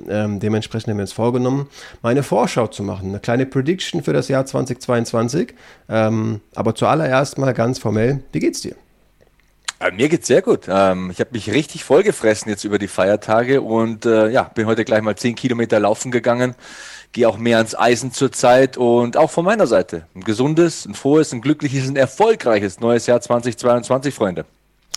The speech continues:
Speaker 1: Der Pulli, äh, passt gut zum Eisenstemmen. Ich glaub, nur die wirklichen O Gs erkennen das Logo.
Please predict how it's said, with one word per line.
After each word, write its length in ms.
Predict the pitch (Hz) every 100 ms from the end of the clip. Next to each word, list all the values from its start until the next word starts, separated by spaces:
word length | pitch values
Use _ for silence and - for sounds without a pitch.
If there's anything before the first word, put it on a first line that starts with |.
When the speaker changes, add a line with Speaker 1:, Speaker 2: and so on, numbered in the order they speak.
| -
Speaker 1:
Der 80 | 104
Pulli, 280 | 127 131 101
äh, 760 | 95 117 - - - - 104 - -
passt 260 | 127 -
gut 160 | 113 101
zum 160 | 104
Eisenstemmen. 640 | 95 104 104 - 104 143 165
Ich 120 | -
glaub, 180 | 170 117
nur 100 | 110
die 120 | 107
wirklichen 300 | 107 - 107
O 160 | 104
Gs 240 | 101 104 104
erkennen 360 | 104 113 107
das 160 | 98 95
Logo. 380 | 95 98 110